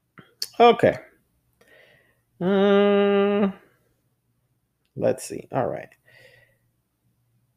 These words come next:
Next entry. It's a little bit of a inspirational one. So, you know that museum that you've been saying for years that you're going to go visit?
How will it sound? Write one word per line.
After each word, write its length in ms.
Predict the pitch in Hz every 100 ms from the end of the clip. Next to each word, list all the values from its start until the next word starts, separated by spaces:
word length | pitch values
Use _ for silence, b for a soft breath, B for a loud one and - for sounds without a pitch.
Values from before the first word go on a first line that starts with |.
| -
Next 480 | 131 127 - - - _ -
entry. 540 | 143 143 - 269 294 _ _ _ _ _ _ _
It's 140 | _ 160
a 20 |
little 180 | 143 131
bit 100 | 127
of 100 | 117
a 400 | 113 107 107 - _ _ _ -
inspirational 640 | 135 135 117 117 135 185
one. 100 | 220
So, 160 | 143 117
you 120 | 117
know 160 | 127 151
that 140 | 165
museum 480 | 147 147 131 143 151
that 200 | 139 131
you've 300 | 131 127 -
been 400 | 131 123 117 117 _ _ _ _ _
saying 720 | - - 127 135 135 135 139
for 200 | 139 -
years 460 | 123 117 135 135 135
that 160 | 113 113
you're 100 | 113
going 220 | 120 120
to 100 | -
go 140 | 123
visit? 420 | 113 101 139 302